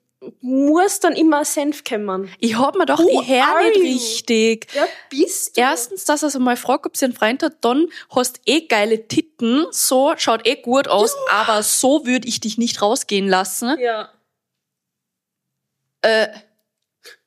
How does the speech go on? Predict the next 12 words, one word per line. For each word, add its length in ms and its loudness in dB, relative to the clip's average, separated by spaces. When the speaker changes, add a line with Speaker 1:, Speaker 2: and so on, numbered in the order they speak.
Speaker 2:
Äh. 400 0
Speaker 1:
Na. 240 -2
Speaker 2:
Ich 120 -2
war 140 2
schock, 280 -2
wie 60 0
sie 120 0
mir 80 2
das 120 0
Speaker 1:
Gänsebrose. 280 0
Speaker 2:
erzählt 120 0
hat. 60 -14